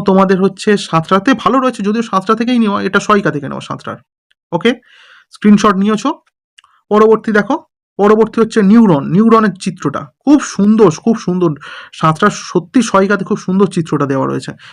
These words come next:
দাঁড়াও, ফুল স্ক্রিন করে দিই, ফুল স্ক্রিন করে দিই, তোমাদের ছবিটা নিতে যেন সুবিধা হয়। ওকে, নিউরনটা নিয়েছো। তারপরে বাবা এই চিত্রটা কিন্তু আমি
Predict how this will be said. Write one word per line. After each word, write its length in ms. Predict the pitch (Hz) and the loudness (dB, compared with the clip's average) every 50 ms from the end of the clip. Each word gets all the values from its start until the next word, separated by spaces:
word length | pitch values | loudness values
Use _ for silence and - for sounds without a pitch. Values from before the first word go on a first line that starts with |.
| - _ | -20 _
দাঁড়াও, 200 | - 185 185 170 | -2 0 0 0
ফুল 180 | 156 - 220 214 | 2 0 0 0
স্ক্রিন 320 | 208 - - 214 208 196 | 0 -2 -2 0 0 2
করে 180 | 185 196 160 143 | 4 4 2 2
দিই, 160 | 131 143 147 - _ _ _ _ _ _ _ _ _ _ _ _ - | 2 -2 -8 -10 _ _ _ _ _ _ _ _ _ _ _ _ 0
ফুল 140 | 220 233 214 | 2 2 2
স্ক্রিন 280 | 220 - - 226 214 202 | 2 0 0 2 2 2
করে 200 | - 196 170 151 | 4 4 2 2
দিই, 140 | 143 139 135 - - _ _ - | 0 -2 -6 -8 -16 _ _ -4
তোমাদের 320 | 180 185 190 190 185 190 | 0 2 2 2 2 0
ছবিটা 340 | 185 - 196 190 202 185 190 | -2 0 0 0 0 2 0
নিতে 200 | 185 185 170 190 180 | 0 0 -2 -2 -2
যেন 140 | 190 190 185 | -2 -2 -2
সুবিধা 380 | - - 202 180 190 156 147 | -2 -2 -2 0 2 0 0
হয়। 200 | 139 135 - 139 - _ _ _ _ _ _ - | -2 -2 -6 -8 -10 _ _ _ _ _ _ -4
ওকে, 200 | - 113 - 247 294 - _ _ _ _ _ _ - - _ _ - | -4 0 0 0 -2 -2 _ _ _ _ _ _ -20 -20 _ _ -2
নিউরনটা 420 | 175 190 202 208 214 214 202 214 208 | 2 2 4 4 4 4 4 2 2
নিয়েছো। 300 | 208 214 220 214 285 285 | 2 0 0 0 -2 -4
তারপরে 680 | 277 - 185 170 175 202 220 208 180 - 202 196 208 220 208 | -2 -2 -2 2 2 2 2 2 -2 -6 -2 0 2 4 4
বাবা 280 | 202 196 196 202 220 240 254 247 | 4 2 2 4 4 2 2 0
এই 320 | - - 175 180 202 214 214 220 214 202 - | -4 -4 -2 0 0 0 0 -2 -4 -6 -4
চিত্রটা 640 | - 226 220 226 - _ - - 233 226 226 220 214 | -4 -4 -4 -4 -8 _ -2 2 2 2 4 2 -2
কিন্তু 500 | 208 208 208 202 196 190 190 190 - 240 262 | -2 -4 -4 -4 -4 -4 -6 -4 -4 -2 2
আমি 280 | 277 277 240 214 247 339 | 2 2 2 2 0 -2